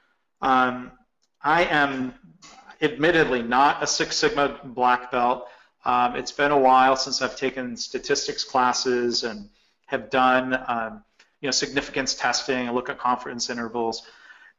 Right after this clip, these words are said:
Don Wheeler, who, who has a P H D in statistics, and,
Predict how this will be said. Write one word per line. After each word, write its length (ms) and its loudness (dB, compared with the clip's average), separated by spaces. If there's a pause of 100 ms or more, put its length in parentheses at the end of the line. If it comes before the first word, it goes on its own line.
(280)
Don 280 4
Wheeler, 340 6
who, 420 2
who 80 2
has 260 2
a 40 -2
P 200 0
H 220 2
D 140 0
in 100 -4
statistics, 840 -6
and, 280 -12